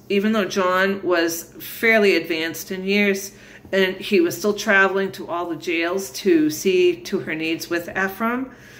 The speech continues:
I have strong feelings that they were probably present at her hanging. <clears throat>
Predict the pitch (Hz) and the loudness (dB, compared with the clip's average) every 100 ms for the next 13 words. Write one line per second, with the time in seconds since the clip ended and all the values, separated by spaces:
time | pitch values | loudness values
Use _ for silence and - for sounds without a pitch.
0 | - - - - - - - - 190 208 | -20 -20 -20 -20 -20 -20 -20 -8 0 6
1 | 208 208 202 196 208 190 190 - - 202 | 6 6 4 0 0 -2 -2 -10 -6 -4
2 | 190 190 190 196 196 196 190 - - - | -2 -2 -2 -2 -2 -6 -10 -16 -20 0
3 | 214 202 185 180 175 160 190 180 185 180 | 6 6 6 0 -4 -6 -4 -2 2 4
4 | 180 180 - 190 180 180 180 165 - 151 | 2 0 -4 -2 0 -2 -4 -4 -6 -10
5 | 139 165 170 - 160 156 - 151 - 151 | -10 -10 -10 -10 -10 -10 -10 -12 -10 -6
6 | 135 131 123 135 - - - - - - | -6 -6 -8 -12 -14 -20 -20 -20 -20 -20
7 | - - - - - - - - - - | -20 -20 -20 -20 -20 -20 -20 -18 -18 -18
8 | - - - 240 262 - 330 269 165 131 | -20 -20 -6 -2 -2 4 6 8 4 -2